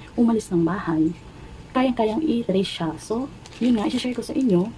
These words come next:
yung nabili ko sa Shopee. Ito, ito, to, ayan. Kung makikita nyo, ayan. So, isa po siyang G P S tracker. Yes, yes,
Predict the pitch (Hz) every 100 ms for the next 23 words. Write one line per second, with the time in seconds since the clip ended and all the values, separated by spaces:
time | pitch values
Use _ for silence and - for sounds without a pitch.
0 | - - 214 220 240 202 190 208 233 -
1 | 175 175 185 180 - - - - 196 160
2 | 139 196 175 180 180 175 226 294 - -
3 | - - - 285 294 - 208 180 170 165
4 | 165 - - - - - - - - -
5 | - - - - 277 247 311 302 294 254
6 | 247 254 262 190 - - 170 175 160 156
7 | 180 311 - 180